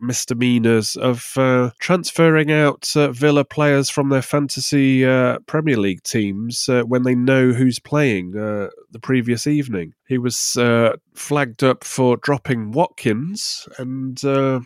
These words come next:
sure enough, Watkins was the only real change, uh, in the actual Villa lineup. So, I mean, that's just, I still can't believe that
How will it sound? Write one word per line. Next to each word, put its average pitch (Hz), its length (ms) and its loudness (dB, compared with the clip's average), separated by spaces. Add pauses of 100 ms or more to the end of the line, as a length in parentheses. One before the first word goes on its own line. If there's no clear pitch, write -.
(120)
sure 131 340 4
enough, 143 380 0
Watkins 143 400 -2
was 127 140 -4
the 135 100 2
only 135 160 2
real 131 260 2
change, 131 720 -2
uh, 127 240 4
in 127 120 -2
the 135 80 2
actual 131 260 -2
Villa 127 260 2
lineup. 127 540 2
So, 113 460 2
I 110 40 -8
mean, 123 140 -4
that's 156 240 -2
just, - 480 -4
I 147 60 -4
still 165 280 2
can't 135 320 -2
believe 107 680 -2
that 98 160 -2